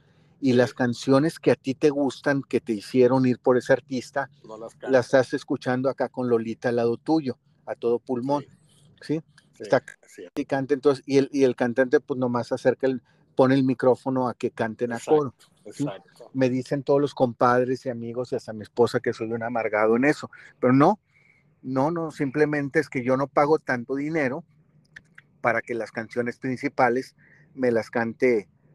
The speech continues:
Speaker 1: doña Laurita al lado mío, don Chonito al lado mío, ¿sí? Y no al cantante,
Speaker 2: <laughs>
Speaker 1: porque yo voy a escuchar al cantante,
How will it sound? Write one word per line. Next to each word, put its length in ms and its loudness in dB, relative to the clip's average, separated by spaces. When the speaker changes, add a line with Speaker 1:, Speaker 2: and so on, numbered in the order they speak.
Speaker 1:
doña 280 2
Laurita 480 0
al 80 4
lado 160 4
mío, 220 -4
don 180 -2
Chonito 400 -4
al 80 2
lado 200 0
mío, 320 -2
¿sí? 220 -10
Y 120 -8
no 160 -2
al 100 0
cantante, 640 0
Speaker 2:
<laughs> 160 -10
Speaker 1:
porque 200 0
yo 80 8
voy 160 4
a 40 0
escuchar 420 -2
al 120 0
cantante, 720 -8